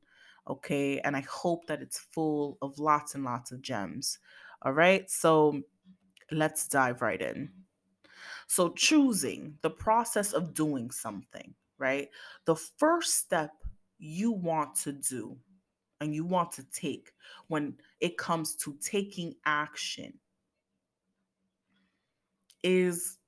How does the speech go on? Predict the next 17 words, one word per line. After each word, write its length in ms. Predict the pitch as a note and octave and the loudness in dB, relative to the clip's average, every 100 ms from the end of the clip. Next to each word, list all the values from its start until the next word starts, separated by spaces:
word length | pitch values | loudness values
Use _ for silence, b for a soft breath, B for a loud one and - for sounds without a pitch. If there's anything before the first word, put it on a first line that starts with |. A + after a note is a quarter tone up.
| - - | -10 -4
identifying 1300 | E3+ D3+ D4 C4+ C4 A3+ - G3 F#3+ F#3+ F#3 F#3+ F#3+ - - | -4 0 4 4 2 -4 0 2 2 0 0 -2 -6 -10 -6
the 100 | D3 | -6
problem, 840 | - - C3 D#2 - - - E3+ - _ _ _ _ _ _ _ _ _ _ _ _ _ _ _ _ _ _ - | -6 -2 0 0 -6 -10 -12 -12 -16 _ _ _ _ _ _ _ _ _ _ _ _ _ _ _ _ _ _ -4
right? 300 | D3+ D3 D3+ B B B | 0 2 0 B B B
Usually, 720 | F3 B3 D#4+ A#3 E3 C3+ C3+ D#3 _ _ _ _ _ _ - | 2 4 6 4 0 -2 -6 -12 _ _ _ _ _ _ -16
usually, 960 | D#3 G3 C#4 B3 - C3+ C3+ A2+ - - _ _ | -4 2 4 4 0 -2 -2 -4 -8 -12 _ _
<laughs> 260 | _ - | _ -4
right? 380 | - - F3 E3+ _ B B B B B B B B - | -2 0 -2 -4 _ B B B B B B B B 2
When 200 | G3+ G3 | 4 4
someone 420 | - C#4 D#4 C4+ | 4 4 4 2
chooses 520 | - A#3+ A3 G3 F#3 | 0 -2 -2 -4 -4
to 140 | - - | -6 -6
take 360 | - D#3 - - | -2 -4 -2 0
action, 680 | A#2+ A2+ - - - D2+ D2+ _ _ _ _ _ - B | 2 2 -2 -6 -6 -10 -12 _ _ _ _ _ -20 B
they 140 | - D#3+ | -2 2
are 180 | D#3 D3+ | 2 2
choosing 1080 | - - - C#4+ C#4 A#3 E3 D3 C3 C3 | 0 -2 0 2 2 0 -2 -2 -4 -8